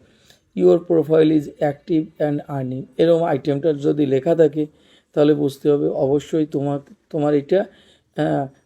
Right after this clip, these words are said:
রিলস ভাইরাল হবে। হুম, ক্রিয়েটর এডুকেশন, তখন তোমরা চলে যাবে ক্রিয়েটর এডুকেশনে। ক্রি-,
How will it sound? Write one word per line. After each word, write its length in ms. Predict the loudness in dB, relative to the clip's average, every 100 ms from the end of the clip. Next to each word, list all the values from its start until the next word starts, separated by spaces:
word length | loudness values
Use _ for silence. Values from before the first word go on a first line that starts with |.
| _ -2
রিলস 520 | 0 0 -2 -4 -8
ভাইরাল 340 | -2 0 0
হবে। 320 | 0 0 -2 -6 -10 _ _ _ _
হুম, 220 | -4 -2 -4
ক্রিয়েটর 440 | -2 -2 2 2
এডুকেশন, 640 | 2 0 -2 -4 -8 -10 -16 _
তখন 360 | 2 2 0 -2
তোমরা 280 | -2 0 -2
চলে 280 | 0 0
যাবে 180 | 0 0
ক্রিয়েটর 440 | -2 -4 -2 0 0
এডুকেশনে। 640 | 0 -2 -2 -4 -4 -10 -14 _ _ _
ক্রি-, 360 | -4 -4 -4 -8